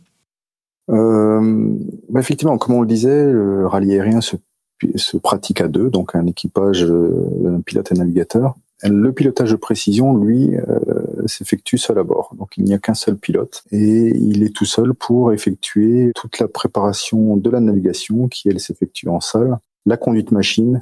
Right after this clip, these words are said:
l'observation des photos en route, l'observation des points tournants, l'observation des sigles et, euh, l'épreuve d'atterrissage, euh, qui, elle, comme on le disait à l'instant,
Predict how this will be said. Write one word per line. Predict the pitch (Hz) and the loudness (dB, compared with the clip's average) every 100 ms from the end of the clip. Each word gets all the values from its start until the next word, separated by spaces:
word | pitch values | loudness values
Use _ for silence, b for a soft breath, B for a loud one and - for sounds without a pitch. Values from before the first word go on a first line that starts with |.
| - | 0
l'observation | 113 127 - 110 107 - - 110 101 | -2 0 0 2 2 0 -2 -2 -2
des | 98 107 | -2 -2
photos | - 110 - | 0 -2 0
en | 98 90 | 2 4
route, | 107 123 - | 2 2 -2
l'observation | 107 110 - 107 104 - - 104 - | -2 -2 0 2 2 0 -2 0 0
des | 95 104 | 2 0
points | 101 104 101 | 0 -2 0
tournants, | 98 92 104 127 B B B B - | 0 2 2 0 B B B B -4
l'observation | 107 - 107 101 95 104 | -4 0 0 2 0 0
des | 92 | 0
sigles | 87 - 131 135 90 - | 0 0 0 2 0 0
et, | 107 117 120 - | 0 2 0 -2
euh, | 95 92 92 98 98 | 0 2 2 2 2
l'épreuve | 92 92 - 117 | 0 -2 -2 0
d'atterrissage, | 98 98 90 85 - 98 113 117 - - | -2 -2 0 0 0 0 2 0 -6 -6
euh, | 101 95 95 | -2 0 -2
qui, | - 92 95 | -2 0 2
elle, | 104 110 | 2 2
comme | - 90 | 0 -2
on | 87 | 0
le | |
disait | 85 85 92 | 0 0 2
à | 85 | 2
l'instant, | 85 - - 107 113 | 0 -2 0 2 2